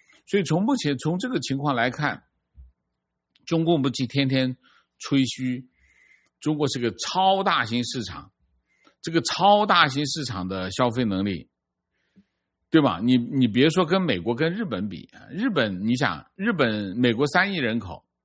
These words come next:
六点五亿美元，日本一点二三，一亿人口多一点，一点二三亿人口，两亿美元，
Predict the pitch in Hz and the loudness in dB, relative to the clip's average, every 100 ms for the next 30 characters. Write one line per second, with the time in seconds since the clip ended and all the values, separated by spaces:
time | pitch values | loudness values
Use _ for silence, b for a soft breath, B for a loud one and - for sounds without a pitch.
0 | _ _ - 98 156 147 113 101 120 90 | _ _ -2 2 2 2 0 -2 -2 -2
1 | 71 53 _ _ _ _ _ _ _ _ | -8 -14 _ _ _ _ _ _ _ _
2 | _ - 226 240 131 73 - _ _ _ | _ -6 -2 0 0 -2 -12 _ _ _
3 | _ 202 226 - 117 85 143 135 151 - | _ -4 -2 0 -2 2 2 2 0 -4
4 | 202 226 247 175 117 120 120 143 110 92 | -4 -4 -2 -2 -4 -2 -2 -2 -6 -2
5 | 160 175 139 85 - 170 139 123 131 143 | -2 -2 -4 -10 -8 -4 -2 -2 -2 -2
6 | 151 143 98 95 90 - _ _ _ _ | -4 -6 -6 -8 -12 -20 _ _ _ _
7 | _ - 107 90 151 135 80 57 - | _ -6 -2 0 0 -2 -4 -10 -18